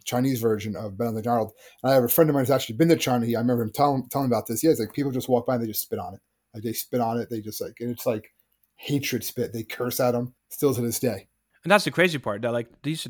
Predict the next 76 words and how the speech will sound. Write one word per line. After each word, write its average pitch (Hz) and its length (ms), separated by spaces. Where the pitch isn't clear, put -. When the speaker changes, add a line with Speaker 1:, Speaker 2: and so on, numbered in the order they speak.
Speaker 2:
these 139 240
things 123 240
stay 131 200
to 117 120
this 110 140
day, 170 240
Speaker 1:
If, - 240
Speaker 2:
right? 127 180
Speaker 1:
if, 143 220
um, 131 400
if 151 200
Benedict 175 300
Arnold's 151 280
grave 131 360
was 113 80
in 120 80
the 120 60
United 113 240
States, 107 260
I'm 104 80
sure 104 160
that - 220
would 92 80
ha-, 92 160
be 95 60
Speaker 2:
Well, - 100
Speaker 1:
happening. 165 240
Speaker 2:
yeah, 165 120
I 160 60
mean, 160 80
sure, 139 180
I 127 160
mean, 123 140
I 131 60
wouldn't 123 240
do 110 80
it, 110 60
but 135 100
I'm 135 80
sure 151 160
that 131 60
would 127 80
Speaker 1:
<laughs> - 20
Speaker 2:
happen. 120 200
Speaker 1:
It'd 110 100
be 110 60
happening. 107 120
Speaker 2:
Perfect 240 180
segue, 160 280
'cause 156 160
interesting, 175 420
'cause 131 120
again, 135 260
we're 143 140
speaking 139 340
from 127 160
an 123 80
American 123 420
standpoint. 120 380
When 123 100
you're 135 100
like, 127 140
"This 151 220
is 160 80
like 135 180
the, 117 220
you 135 80
know, 123 40
China's 143 420
Benedict 139 360
Arnold." 139 320
So, 127 140
like, 131 200
let's 165 200
get 185 220
to 151 300